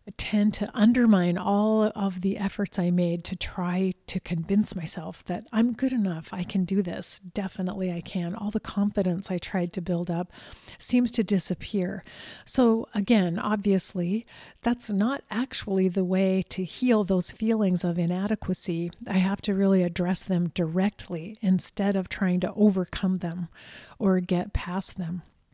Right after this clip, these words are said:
And so the fact that this, these feelings arise around how many books I've sold, that in some ways is just a ruse. That isn't what really matters. It isn't really about the books.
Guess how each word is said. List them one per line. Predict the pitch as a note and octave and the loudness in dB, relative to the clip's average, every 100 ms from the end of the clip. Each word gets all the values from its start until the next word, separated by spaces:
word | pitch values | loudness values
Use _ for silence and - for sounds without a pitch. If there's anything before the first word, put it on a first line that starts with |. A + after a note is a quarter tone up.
| _ _ _ _ - - - - | _ _ _ _ -20 -18 -16 -6
And | - A#3+ A3 | 6 6 6
so | - C4+ C4+ C4+ - | 4 6 6 4 2
the | A3+ | 0
fact | - - A3+ A3 - | 2 2 0 0 0
that | G3+ G3+ F#3 | 2 2 2
this, | G#3+ F#3+ - - - _ | 2 4 0 -4 -12 _
these | G#3 G3+ - | 4 4 4
feelings | G#3 G3 F#3 - | 2 4 2 0
arise | F3 E3 F#3+ G3 G3+ F#3+ - - - | -2 0 2 2 2 0 -4 -14 -6
around | - F3+ F3 F3 | 0 2 2 0
how | - G3 | -2 0
many | F#3+ F#3 F3 | 4 6 4
books | F3 A3+ - - | 0 -2 0 -4
I've | F3+ | 0
sold, | F3+ F#3 F3+ F3+ F3 - - - - | 0 2 2 0 -2 -10 -20 -20 -12
that | G#3+ A3+ B3 C4 | -2 0 0 0
in | B3 G#3+ | 4 4
some | - G3 | 6 6
ways | F#3+ F#3+ F#3+ F3 - | 6 6 4 0 -4
is | A3 G3 F#3 F#3 - | -2 0 2 2 0
just | - F#3+ F#3+ - - | 0 0 0 -4 -4
a | G3 | -2
ruse. | F3+ F#3 G3 F3 F3+ | 4 6 6 4 -2
That | F#3+ G3 G#3+ A3+ _ _ - - _ | -2 -2 -2 -4 _ _ -20 -20 _
isn't | A3 G#3 G3+ | 4 4 2
what | F#3+ F#3 | 0 2
really | F#3+ F#3 E3+ | 2 4 4
matters. | F3+ F#3+ F3+ D#3+ F#3+ | 4 4 2 0 0
It | F#3 | -2
isn't | G#3 G#3+ F3 | -2 -2 2
really | G3+ G#3 B3 | 4 4 0
about | F#3 F3 F#3+ - | 0 -2 -4 -2
the | A3 | -4
books. | G3+ A3+ - - | -2 -4 -2 -6